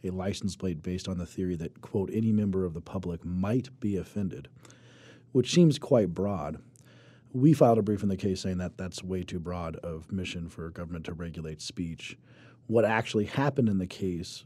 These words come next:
in a sort of interesting opinion, which really kind of makes no sense, is that Justice Breyer said that it was government speech and not private speech, and therefore the same rules don't have to apply.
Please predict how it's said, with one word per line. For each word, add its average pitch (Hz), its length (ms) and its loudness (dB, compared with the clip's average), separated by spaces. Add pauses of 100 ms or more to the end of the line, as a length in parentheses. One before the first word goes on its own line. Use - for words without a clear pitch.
in 98 140 -6
a 90 80 -6
sort 87 220 -8
of 80 160 -10
interesting 120 500 -2
opinion, 90 800 -2
which 90 340 -8
really 110 360 -2 (400)
kind 113 160 -2
of 95 60 0
makes 92 260 -4
no 92 160 -2
sense, 113 360 -2
is 90 180 -6
that 90 100 -6
Justice 90 360 -8
Breyer 98 480 -4
said 82 280 -10
that 82 120 -8
it 82 140 -10
was 85 160 -10
government 92 540 -6
speech - 400 -10
and 82 100 -10
not 80 220 -12
private 92 400 -6
speech, - 420 -18 (460)
and 90 120 -6
therefore 85 360 -8
the 82 80 -8
same 90 260 -6
rules 85 240 -6
don't 82 120 -8
have 82 160 -10
to 71 80 -14
apply. 78 420 -10